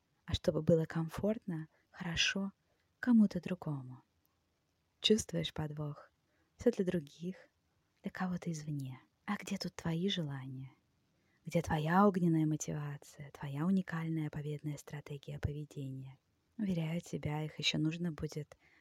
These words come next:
доставать из самой глубины. А сначала нужно будет убирать как раз этот хлам, пустые идеи, чужие мысли, а то и инструкции, предписания, правила,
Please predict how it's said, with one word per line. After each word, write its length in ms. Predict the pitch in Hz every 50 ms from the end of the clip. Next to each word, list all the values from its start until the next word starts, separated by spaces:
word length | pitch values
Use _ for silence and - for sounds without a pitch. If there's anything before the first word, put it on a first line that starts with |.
| _ _
доставать 600 | - 196 190 - - 175 160 147 147 151 156 -
из 80 | 160 -
самой 380 | - - - 139 135 135 135 135
глубины. 640 | - 147 147 143 143 151 143 139 139 131 131 131 - _ _ _ _ _ _ _ _ _ - _ _ _ _ _ _ _ _ _
А 80 | - -
сначала 540 | - - 156 143 - - 185 185 196 208 202
нужно 320 | 175 170 160 - - 165
будет 300 | 151 - 165 165 156 -
убирать 480 | 156 143 156 147 143 147 175 208 - -
как 180 | - - -
раз 200 | - 160 151 -
этот 220 | 156 151 - - -
хлам, 420 | - - 151 143 139 151 175 208 - _ _ _ _ _ _ _ _ _ _ _ _ -
пустые 420 | - - - - - 240 220 175
идеи, 460 | 139 - - 143 156 170 170 170 170 - _ _ _
чужие 460 | - - 185 170 160 165 165 160 165
мысли, 600 | 160 156 156 160 175 - - - 165 156 156 160 - _ _ _ _ _ _ _ _ _ _ _ -
а 140 | - 151
то 220 | - - - 156 147
и 120 | 147 143
инструкции, 880 | 139 139 135 - - - - - - - - - - - 151 143 143 147
предписания, 1000 | - - 143 - - - 143 - - - - 151 160 180 185 175 156 143 143 151 - _ _ _ _ _ _ _ _ _ _ _ -
правила, 640 | - - 151 139 147 156 - 170 156 143 147 147